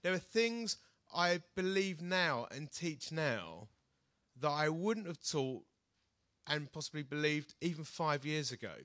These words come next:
And I was listening to some sermons that I preached recently when I first became senior pastor of a church a number of years ago.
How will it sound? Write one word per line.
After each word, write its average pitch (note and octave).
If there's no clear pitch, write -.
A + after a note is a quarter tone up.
And D#3
I E3
was E3
listening G#3
to F3
some E3+
sermons G#3
that C#3+
I A#2
preached A#2+
recently G#2+
when C3
I C#3
first E3+
became D3
senior D3
pastor D3
of B2
a -
church A2+
a -
number C#3
of C3+
years C#3+
ago. C#2